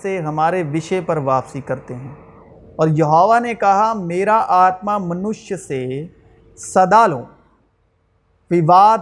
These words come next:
کرتا نہ رہے گا، کیونکہ منشیہ بھی شریر ہی ہے۔" اس کی آیو ایک سو بیس ورس کی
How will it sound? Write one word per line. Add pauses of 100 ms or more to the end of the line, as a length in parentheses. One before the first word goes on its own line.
کرتا
نہ
رہے
گا،
کیونکہ
منشیہ
بھی
شریر
ہی
ہے۔" (760)
اس
کی (100)
آیو (100)
ایک
سو
بیس (460)
ورس
کی